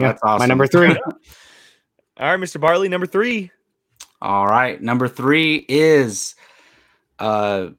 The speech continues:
Speaker 1: Matt Murdock versus Maul. I mean, blind Kanan versus Maul. Um, that's
Speaker 2: I was
Speaker 1: why I
Speaker 2: like, "Oh, sh-"
Speaker 1: stopped you, Brian, because you're gonna start going into it, and I was like, "This is on my list." Um,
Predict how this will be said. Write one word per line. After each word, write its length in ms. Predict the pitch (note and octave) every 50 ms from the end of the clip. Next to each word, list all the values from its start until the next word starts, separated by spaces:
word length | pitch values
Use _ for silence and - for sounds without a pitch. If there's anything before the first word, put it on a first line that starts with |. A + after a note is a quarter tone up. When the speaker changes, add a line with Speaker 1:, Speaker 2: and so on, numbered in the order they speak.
| _ _ _ -
Speaker 1:
Matt 360 | G#2 A2 B2+ C3+ C3+ B2+ A#2
Murdock 440 | B2 C3+ C#3 C#3 C3 A#2+ A2 - -
versus 300 | B2 A#2+ A#2 A#2+ G#2+ G2+
Maul. 480 | G#2+ G#2 A2+ B2 A#2+ G#2+ G2 F#2 - -
I 100 | G#2+ A2+
mean, 340 | B2 B2 A#2+ A2+ G#2 F#2 - _
blind 600 | A#2+ A#2 A2 A#2+ B2 B2 B2+ C#3 C#3+ C#3 B2 A#2
Kanan 480 | - - C3+ C3+ C3+ C3+ C3 A#2 A2 G2+
versus 340 | G2 A#2 G#2+ - - G#2 G2
Maul. 540 | G#2+ A2 A2+ A2+ G#2 F#2+ F2+ E2 E2+ - _ _
Um, 560 | - A#2+ A#2+ A#2 A2+ A2 G#2 G2 F#2 F2+ F2+ _ _ _
that's 200 | C3+ D#3 D3+ -
Speaker 2:
I 40 | A#2
was 60 | D3+
Speaker 1:
why 40 | E3
I 40 | D#3+ C#3+
Speaker 2:
like, 60 | B2+
"Oh, 20 | A2+
sh-" 20 |
Speaker 1:
stopped 280 | C#3+ C3+ C#3 C3+ - A#2+
you, 60 | A2
Brian, 380 | G2 A2+ G#2 G#2 G#2 G#2 G#2
because 240 | G2 G2 - A#2 A2
you're 100 | B2+ C3
gonna 120 | C3+ C#3 C3
start 240 | - C#3+ B2+ A2+
going 260 | A2+ C3 B2+ B2 A#2+ A#2
into 300 | B2 A#2+ A2 - - G#2+
it, 80 | G2+ G2+
and 80 | F#2
I 40 | G2+
was 100 | G2+ F#2+
like, 200 | G#2 G2 F#2+ - _ _ _
"This 180 | - B2+ C3 -
is 100 | B2 G#2+
on 300 | - F#2+ G#2+ A2 A2+ A2
my 260 | G2+ G2+ G2+ G#2 G#2
list." 500 | G2 F#2+ G2+ G#2 F#2+ F2+ F2 - - - _ -
Um, 540 | B2 B2+ B2+ B2 A#2+ C3+ A#2 F#2+ F2+ F2